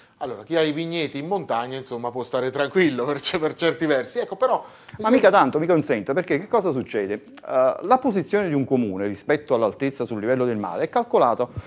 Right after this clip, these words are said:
Speaker 2: dalla posizione della casa comunale.
Speaker 1: Ah, ecco.
Speaker 2: Allora, io le faccio una domanda. Si immagini lei comuni, per esempio, delle Cinque Terre,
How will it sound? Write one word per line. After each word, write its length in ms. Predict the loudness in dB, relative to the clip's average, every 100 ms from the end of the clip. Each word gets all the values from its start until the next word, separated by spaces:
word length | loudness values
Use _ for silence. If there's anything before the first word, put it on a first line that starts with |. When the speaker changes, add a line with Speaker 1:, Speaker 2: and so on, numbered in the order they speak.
| -16 2
Speaker 2:
dalla 200 | 6 8
posizione 360 | 8 6 2
della 120 | 4 4
casa 240 | 4 2
comunale. 520 | 0 0 0 -2 -4
Speaker 1:
Ah, 220 | -2 2 2
ecco. 260 | 0 0
Speaker 2:
Allora, 380 | 6 6 6 4
io 500 | 4 4 4 2 -6
le 120 | -2 4
faccio 260 | 4 4
una 120 | 2
domanda. 460 | 2 2 -2 -4 -4
Si 100 | -2
immagini 500 | 0 2 0 0 0
lei 200 | 2 0
comuni, 340 | 0 -4 -2
per 100 | -2
esempio, 260 | 0 0 -2
delle 200 | -2 -2
Cinque 320 | -4 -4 -2
Terre, 580 | 0 -2 -4 -6 -6 -6